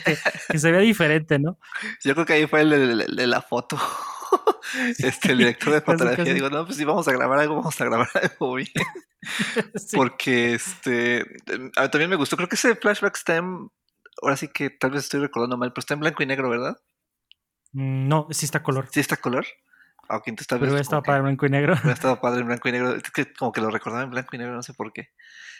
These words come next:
Speaker 2: Y también
Speaker 1: Está
Speaker 2: la
Speaker 1: muy, muy baja la saturación.
Speaker 2: ¿Sí? Bueno, no sé si
Speaker 1: Sí,
Speaker 2: también
Speaker 1: como
Speaker 2: era
Speaker 1: que toda
Speaker 2: mi
Speaker 1: la película tiene un color medio raro. <laughs>
Speaker 2: Fíjate que ta-, pensé que era mi streaming, pensé que estaba como fallando ahí algo de mi Prime.
Speaker 1: Ah, no,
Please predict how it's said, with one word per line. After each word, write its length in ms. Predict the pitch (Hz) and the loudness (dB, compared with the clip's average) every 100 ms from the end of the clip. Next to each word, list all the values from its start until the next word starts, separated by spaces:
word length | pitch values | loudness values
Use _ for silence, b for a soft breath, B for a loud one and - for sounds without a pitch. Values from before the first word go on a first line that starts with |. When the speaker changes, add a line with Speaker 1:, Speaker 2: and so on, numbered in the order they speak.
| B | B
Speaker 2:
Y 180 | - 123 | -6 -6
también 360 | - 123 123 139 | -2 0 2 0
Speaker 1:
Está 160 | - | 4
Speaker 2:
la 100 | 139 165 104 - - | 6 6 4 0 -6
Speaker 1:
muy, 160 | 147 185 | -2 2
muy 100 | 202 | 2
baja 180 | 185 185 | 2 0
la 80 | 156 | 0
saturación. 640 | 127 127 113 - 123 120 _ _ _ _ b b b | -4 -8 -6 -6 -6 -8 _ _ _ _ b b b
Speaker 2:
¿Sí? 440 | - - 156 427 _ b b b _ _ _ | -10 -6 -6 -8 _ b b b _ _ _
Bueno, 300 | - 135 160 | -4 0 0
no 40 | 160 | 0
sé 100 | 175 | -4
si 100 | - | 0
Speaker 1:
Sí, 60 | 262 | 2
Speaker 2:
también 160 | 214 | 4
Speaker 1:
como 60 | 180 | 6
Speaker 2:
era 120 | 156 | 4
Speaker 1:
que 60 | 156 | 4
toda 100 | 214 | 4
Speaker 2:
mi 100 | 208 | 4
Speaker 1:
la 60 | |
película 440 | 160 165 202 170 143 | 2 2 4 2 2
tiene 420 | 156 170 151 135 | 2 2 2 2
un 100 | 135 | 0
color 240 | 143 135 | -2 0
medio 220 | 156 127 | 0 -2
raro. 320 | 104 107 123 - | -4 -8 -10 -4
<laughs> 120 | 139 | -4
Speaker 2:
Fíjate 300 | - - - | -2 -4 -2
que 80 | - - _ | -4 -8 _
ta-, 140 | 139 - | 0 0
pensé 220 | 131 151 | -2 -2
que 100 | 180 | -4
era 100 | 165 | -4
mi 80 | 143 | -6
streaming, 440 | - 139 143 143 139 | -4 -4 -4 -8 -10
pensé 240 | 120 113 | -10 -10
que 60 | 127 | -12
estaba 280 | - 143 139 | -6 -6 -4
como 200 | 120 117 | -8 -8
fallando 460 | - 113 113 - | -6 -6 -6 -6
ahí 440 | 123 123 123 - _ _ _ _ _ _ | -6 -8 -10 -14 _ _ _ _ _ _
algo 240 | - 123 127 | -4 -2 -2
de 100 | 110 | -4
mi 120 | 101 | -6
Prime. 200 | - 120 | -2 0
Speaker 1:
Ah, 40 | |
no, 360 | 180 190 165 | 2 0 -4